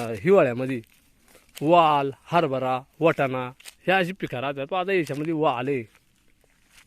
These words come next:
आता मित्रांनो, मी मागच्याच वेळेला सांगितलं होतं आपल्या वालामध्ये दोन प्रकार राहतात ती, अ,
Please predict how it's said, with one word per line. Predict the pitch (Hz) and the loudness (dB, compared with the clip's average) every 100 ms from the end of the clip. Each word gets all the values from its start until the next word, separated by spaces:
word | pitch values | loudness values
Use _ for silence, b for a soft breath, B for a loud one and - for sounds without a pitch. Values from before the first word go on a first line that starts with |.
| _ _ _ _ _ _ _ - - _ _ _ _ _ _ _ _ _ - _ _ _ _ - - _ _ _ 160 | _ _ _ _ _ _ _ -20 -20 _ _ _ _ _ _ _ _ _ -20 _ _ _ _ -20 -20 _ _ _ -4
आता | 185 254 220 185 | 6 8 8 6
मित्रांनो, | 202 190 180 | 2 0 0
मी | 175 | 0
मागच्याच | 175 190 165 214 | 2 2 2 0
वेळेला | 214 180 160 | 2 4 4
सांगितलं | 196 180 175 | 0 -2 -2
होतं | 170 | -2
आपल्या | 131 143 135 - b b - | -2 -4 -6 -10 b b 2
वालामध्ये | 175 185 165 170 196 | 6 6 6 2 -2
दोन | 196 196 | 2 2
प्रकार | 147 156 135 | 2 -2 0
राहतात | 139 156 131 | 0 0 -2
ती, | 110 - b b _ | -14 -16 b b _
अ, | - | -6